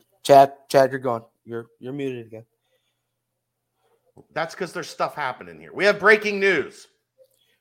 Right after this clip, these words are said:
Speaker 1: Breaking.
Speaker 2: Breaking news live on this podcast. Nick Mardner, six-foot-six wide receiver transfer from Hawaii.
Speaker 1: Yes.
Speaker 2: Has committed to the Cincinnati Bearcats.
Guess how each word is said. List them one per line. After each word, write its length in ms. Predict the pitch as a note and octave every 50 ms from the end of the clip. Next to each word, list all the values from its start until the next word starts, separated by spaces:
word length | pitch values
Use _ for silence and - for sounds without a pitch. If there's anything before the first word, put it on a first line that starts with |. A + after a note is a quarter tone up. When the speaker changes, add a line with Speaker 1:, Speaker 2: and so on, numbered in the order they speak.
| _ _ _ _ _ _ -
Speaker 1:
Breaking. 340 | D#3+ C3+ - - G2+ F#2 _ _ _ _ _ _ _ _ _ _ _ _ _ _ _
Speaker 2:
Breaking 440 | C#3+ E3+ G3+ G#3 G#3+ F#3+ F3+ F3 E3
news 340 | E3 D#3 D3 C3 A2 A#2
live 320 | B2+ D3 D#3 F3 F#3 F3 D#3+
on 140 | E3 D#3 C#3+
this 160 | C#3+ C3+ -
podcast. 720 | - C3+ A#2+ A2+ A2 - - G2+ F#2 E2 C#2+ - - _ _ _ _ _ _
Nick 260 | - E3 A3 G#3+ - E3+
Mardner, 540 | F3 F3 E3+ D#3+ C3+ A#2+ G#2+ E2 D2 - _ _ _ _ _ _ _ _
six-foot-six 960 | - - - A3 G#3+ A3 - - G#3 G#3 G3+ G#3 - - G#3 G#3 G#3 - -
wide 280 | C#3+ D3+ E3 F#3+ G3+ F3+
receiver 380 | F#3 E3+ - - F#3+ F3+ F3
transfer 560 | E3 - - F3+ F3+ F3 F3 - - F#3 F3 E3
from 260 | - E3+ D#3+ D3 C3
Hawaii. 680 | B2+ C3+ C3+ E3 G3+ A3 A3 A3+ A#3 A3+ A3+ G#3 - - _ _ _ _ _ _ _ _
Speaker 1:
Yes. 640 | - G#3 D4+ - - - - - - - - - - _ _ _ _ _ _ _ _ _ _
Speaker 2:
Has 200 | C3 C3+ B2+ -
committed 680 | - C3+ B2 B2 C#3+ F3 G3 F#3+ F#3+ G3 F#3+ E3+ F#3 F3+ - _ _ _ _ _ _ _ _ _ _ _ _ _ _
to 80 | - B2
the 80 | G2+
Cincinnati 520 | F#2 - C3+ C3 C3 - C3+ C3+ B2+ B2+ C3+
Bearcats. 760 | C3 B2+ G#2+ F2+ - - - C#2 - - _ - - - _